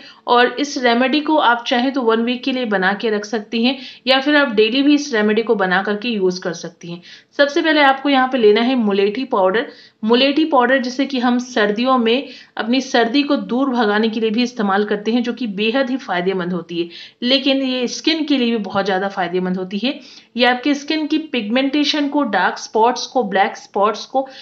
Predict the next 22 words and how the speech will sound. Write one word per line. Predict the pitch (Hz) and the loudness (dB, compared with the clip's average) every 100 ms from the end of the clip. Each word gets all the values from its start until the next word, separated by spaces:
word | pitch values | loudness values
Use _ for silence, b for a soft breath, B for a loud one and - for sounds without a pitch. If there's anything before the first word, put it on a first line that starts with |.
| B B | B B
face | - 277 311 - | 2 4 4 -2
में | 330 320 | -6 -2
किसी | 269 - 330 | -4 0 0
भी | 339 | 2
तरीके | 262 254 247 | 2 0 -4
के | 277 294 | -4 -6
pimple, | - 247 226 294 | -2 -2 0 2
एक्ने | 262 254 262 | 0 0 -2
marks | 240 190 208 214 | 0 0 -2 -2
हैं, | 247 | -4
उसको | 247 - | -4 -4
भी | 311 247 | -2 0
दूर | 226 220 | -2 -2
करने | 214 214 | 0 0
के | 220 247 | -2 -4
लिए | 226 | -4
बहुत | 190 180 214 | -6 -12 -10
ही | 254 | -6
ज़्यादा | 208 185 | -6 -6
फ़ायदेमंद | 196 190 175 196 196 185 | -8 -8 -8 -6 -6 -8
होती | 185 196 | -8 -6
है। | 247 | -8